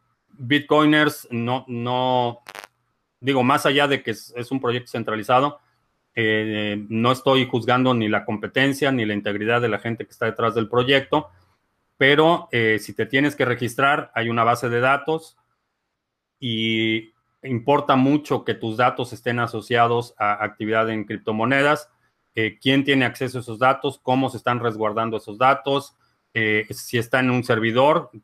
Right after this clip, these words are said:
compartido, quién más tiene, si se puede hackear esa base de datos. Eh, hay muchas cuestiones de seguridad, eh, por las que en general, eh, recomiendo, eh, tener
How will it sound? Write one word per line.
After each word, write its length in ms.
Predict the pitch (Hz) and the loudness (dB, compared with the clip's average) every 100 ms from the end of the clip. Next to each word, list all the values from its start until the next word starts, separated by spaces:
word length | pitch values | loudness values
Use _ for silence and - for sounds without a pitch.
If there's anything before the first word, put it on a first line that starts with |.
| _ _ 107 _ | _ _ -20 _
compartido, 840 | - 110 110 107 147 151 156 156 151 | -8 -2 -2 -2 0 2 2 2 0
quién 200 | 131 123 | -2 -2
más 220 | 123 117 | -2 -4
tiene, 500 | - 135 139 139 139 _ _ _ | -2 0 0 -2 -6 _ _ _
si 220 | - - | -20 -16
se 160 | 104 110 | -6 -4
puede 260 | 131 127 | 2 2
hackear 400 | 123 113 - 127 | 2 0 0 -2
esa 160 | 127 123 | 0 0
base 260 | 120 120 113 | -2 -2 -4
de 100 | 110 | 0
datos. 680 | 127 143 - 143 143 - - | 2 0 -2 -4 -4 -6 -10
Eh, 240 | 110 107 113 | -8 -6 -2
hay 140 | 143 | -2
muchas 420 | 147 156 151 139 | -2 -2 -2 -4
cuestiones 400 | - 117 135 135 | -4 -4 -2 -2
de 80 | 117 | -4
seguridad, 540 | 120 107 107 120 120 - _ _ _ _ _ | -6 -6 -2 0 0 -6 _ _ _ _ _
eh, 180 | 107 104 | -6 -4
por 200 | 110 104 | -4 -2
las 280 | 107 104 - | 0 -2 -4
que 360 | - 110 107 - | -4 -2 -2 -2
en 140 | 113 | -4
general, 600 | 104 117 120 135 147 151 - | 0 0 2 2 2 -2 -2
eh, 400 | 117 107 107 101 _ _ _ _ - | -2 0 -2 -6 _ _ _ _ -6
recomiendo, 1080 | 113 110 120 127 131 135 139 139 135 139 127 | -4 0 0 2 2 2 4 4 4 2 -4
eh, 480 | 113 107 104 101 101 _ _ _ _ _ - 120 | -4 -4 -4 -6 -10 _ _ _ _ _ -20 -8
tener 380 | - 127 143 147 | 0 2 4 4